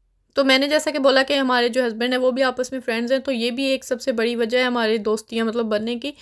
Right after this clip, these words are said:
कुछ लोग होते हैं ना जिनके हस्बैंड की बहुत ज़्यादा मतलब फ्रेंडशिप नहीं होती हैं बाहर, या उनकी फैमिलीज़ यहाँ पे दूसरों की नहीं होती हैं,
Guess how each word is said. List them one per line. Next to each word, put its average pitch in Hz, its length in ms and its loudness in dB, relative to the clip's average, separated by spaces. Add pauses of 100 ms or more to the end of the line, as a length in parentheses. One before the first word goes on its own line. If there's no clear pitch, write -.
(540)
कुछ 269 200 -2
लोग 277 120 6
होते 277 280 2
हैं 302 120 -2
ना 311 100 -2
जिनके 254 260 -2
हस्बैंड 240 380 -4
की 240 80 -6
बहुत 226 200 0
ज़्यादा 226 260 2
मतलब 226 220 -2
फ्रेंडशिप 220 500 -6
नहीं 233 200 -2
होती 220 280 -4
हैं 214 200 -2
बाहर, 220 200 0
या 233 160 2
उनकी 233 240 -2
फैमिलीज़ 220 480 -2
यहाँ 214 160 0
पे 220 140 -6
दूसरों 214 300 -6
की 226 120 -10
नहीं 226 220 0
होती 220 280 -4
हैं, 226 100 -4